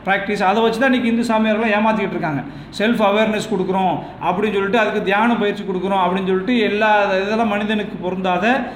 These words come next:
விஷயங்களை சொல்லி கொடுத்து, அதன் மூலமாக கொஞ்சமாவது ரிசல்ட் கிடைக்குது. அதை வச்சு சொல்றேன். ஆனா நமக்கு வந்து ரெண்டு, ஒரு கல்லுல ரெண்டு மாங்காய் நமக்கு.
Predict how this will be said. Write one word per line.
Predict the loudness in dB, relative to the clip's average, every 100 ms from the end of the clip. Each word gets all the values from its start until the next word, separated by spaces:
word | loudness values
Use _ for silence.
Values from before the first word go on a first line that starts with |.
| -6
விஷயங்களை | -4 0 0 0 0
சொல்லி | 0 -2
கொடுத்து, | -2 -2 2
அதன் | 2 4 4
மூலமாக | 4 4 4 2 2
கொஞ்சமாவது | 2 2 2 2 2
ரிசல்ட் | 0 2
கிடைக்குது. | 2 0
அதை | 0 0
வச்சு | 0 0 -2
சொல்றேன். | 0 0
ஆனா | 0
நமக்கு | 0 0 0 0
வந்து | 0 -2 -2 -4 -10 -16 -18 -18 -20 -16 -4
ரெண்டு, | 0 2 2 2 2
ஒரு | 2
கல்லுல | 4 2 4 2
ரெண்டு | 2 0 0
மாங்காய் | 0 0 0
நமக்கு. | -2 -6